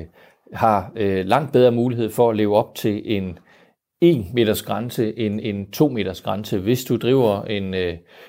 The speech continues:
et teater eller en biograf, eller, øh, for så vidt et, øh, et museum. Og, øh, og derfor så var, øh, eller er min tanke jo også nu fremadrettet, vi kan jo ikke spole tiden tilbage, øh, at vi gør det, vi jo også har sagt til hinanden, at hvis tingene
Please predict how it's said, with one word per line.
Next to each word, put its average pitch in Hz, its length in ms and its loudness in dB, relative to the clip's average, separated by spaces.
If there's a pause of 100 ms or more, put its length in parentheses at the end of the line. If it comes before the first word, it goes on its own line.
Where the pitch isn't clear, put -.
(100)
et 113 140 -2
teater 123 420 2
eller 98 260 -4
en 92 80 -8
biograf, 113 600 -4
eller, 147 420 4
øh, 104 340 -2 (340)
for 131 160 2
så 127 120 0
vidt 131 320 0
et, 113 240 -2
øh, 95 280 0
et - 280 -10
museum. 113 460 -2 (560)
Og, 110 380 6
øh, 107 460 -4 (260)
og 123 220 0 (560)
derfor 165 220 6
så 165 140 0
var, 147 360 2
øh, 104 420 0 (300)
eller 113 200 2
er 131 100 4
min 160 240 2
tanke 143 280 0
jo 113 140 4
også 131 200 -2
nu 147 180 0 (160)
fremadrettet, 110 440 2
vi 107 40 -2
kan 104 60 -2
jo 120 60 0
ikke 156 120 -8
spole 120 180 -6
tiden 131 200 -4
tilbage, 123 480 -6 (320)
øh, 107 300 2
at 110 140 2
vi 113 60 2
gør 117 200 6
det, 165 160 4
vi 135 60 0
jo 110 100 2
også 165 140 -2
har 147 60 -8
sagt 135 240 -2
til 127 120 -2
hinanden, 104 300 -6
at 107 80 -6
hvis 127 180 -2
tingene 165 320 0